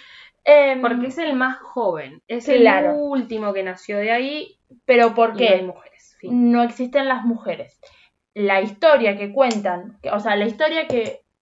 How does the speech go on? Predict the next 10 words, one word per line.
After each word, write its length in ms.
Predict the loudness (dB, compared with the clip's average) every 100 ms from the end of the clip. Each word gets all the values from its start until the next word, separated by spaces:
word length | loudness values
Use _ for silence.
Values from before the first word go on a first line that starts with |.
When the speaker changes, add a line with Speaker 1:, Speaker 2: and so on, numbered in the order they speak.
| -6
Speaker 1:
eh, 280 | -4 -2 -2
a 240 | 0 0
él 120 | 0
le 120 | -2
contaron 560 | 0 0 0 -2 -4 -10 -10
es 180 | -12
que 260 | -10 -14 -14
vinieron 680 | -14 -8 -4 -2 0 0 -2
unos 320 | -6 -4 -4
monstruos 580 | -2 -2 -2 -4 -8 -10